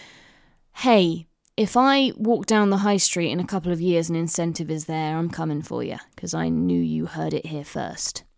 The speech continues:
That was my December the twelfth, my research in the shops and with the fragrance.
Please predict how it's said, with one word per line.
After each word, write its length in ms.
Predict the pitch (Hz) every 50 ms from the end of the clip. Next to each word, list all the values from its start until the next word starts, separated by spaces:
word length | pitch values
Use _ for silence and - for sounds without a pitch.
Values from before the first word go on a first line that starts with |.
| _
That 200 | - 254 269 -
was 180 | 208 208 185 175
my 560 | 208 208 202 202 196 190 190 190 185 180 - - 180
December 520 | - 190 - - 214 196 196 190 175 175
the 120 | 165 170 -
twelfth, 760 | - - - 175 160 156 160 165 - - - - - - - - _ _ _ _ _ _ - - -
my 260 | - 175 180 180 175
research 760 | 180 175 170 185 185 175 - - 185 180 175 175 - - -
in 140 | - - 175
the 80 | 170 160
shops 460 | - - 185 175 - - - - -
and 240 | - 190 180 175 175
with 160 | 180 - -
the 60 | 170
fragrance. 880 | - - - 175 175 165 - 180 180 196 214 - - - - - -